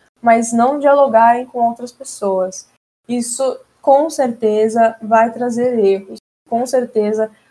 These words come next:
vai trazer, pelo menos, um recuo no diálogo dentro do próprio movimento.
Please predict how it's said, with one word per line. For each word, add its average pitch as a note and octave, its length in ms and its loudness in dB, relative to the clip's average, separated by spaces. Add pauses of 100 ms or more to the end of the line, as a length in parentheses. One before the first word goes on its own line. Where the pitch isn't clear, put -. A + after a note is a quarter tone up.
(100)
vai G#3+ 280 2
trazer, G#3+ 460 0
pelo C#4 360 2
menos, A3 560 -2
um A#3 80 -6
recuo C#4 720 -4
no A#3 180 -6
diálogo G#3+ 540 0
dentro A3+ 340 -6
do A#3+ 80 -6
próprio G#3+ 380 -4
movimento. G#3+ 520 -8